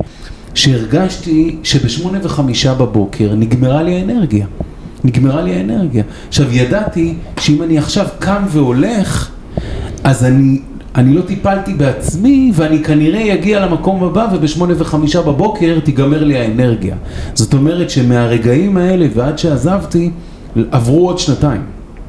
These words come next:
עברו עוד שנתיים של עשי-, של חשיבה, של עשייה,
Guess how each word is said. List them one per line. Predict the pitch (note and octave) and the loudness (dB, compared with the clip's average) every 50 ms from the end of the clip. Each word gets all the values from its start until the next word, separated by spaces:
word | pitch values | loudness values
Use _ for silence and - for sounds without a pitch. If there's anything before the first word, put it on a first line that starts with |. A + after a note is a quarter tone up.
| - - - - - - - | -16 -16 -16 -16 -6 -2 0
עברו | A2+ G#2+ B2+ C#3 D3+ | 0 2 4 4 4
עוד | D3+ D3 | 4 2
שנתיים | - - B2 A2+ - E3 E3+ F3 D#3+ | 0 -2 -2 -2 0 0 0 0 0
של | - D3 C#3+ | 0 0 0
עשי-, | - - - - - A2 - | -2 -2 -4 -4 -4 -4 -2
של | - - A#2+ A2 | -2 -2 -2 0
חשיבה, | - - A#2 - - A#2 A#2+ C#3+ F3 D#3 C3 A#2+ | -2 -4 -2 0 0 0 2 0 0 0 -2 -4
של | - C#3+ A#2 A#2+ | -2 -2 0 0
עשייה, | A#2+ - - C#3+ D3 D#3+ E3 D#3+ | 0 0 2 2 2 4 2 0